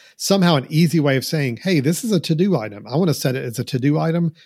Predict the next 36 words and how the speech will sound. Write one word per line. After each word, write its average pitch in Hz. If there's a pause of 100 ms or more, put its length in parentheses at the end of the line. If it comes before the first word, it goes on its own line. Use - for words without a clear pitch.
(100)
to -
be 127
due 139
on 120
this 147
date," 127 (120)
and 135
it 120 (180)
automatically 139
feeds 127
it 131
into 123
a 113
to-do 127
list 117
program 110 (680)
with 151 (100)
that 131
title, 123
that 127
due 127
date, 110 (480)
and 143
I 151
don't 139
have 131
to 123
think 123
about 92
it. - (180)
And, 120
uh, 110 (640)
that 143
would 147
be 135
ideal 113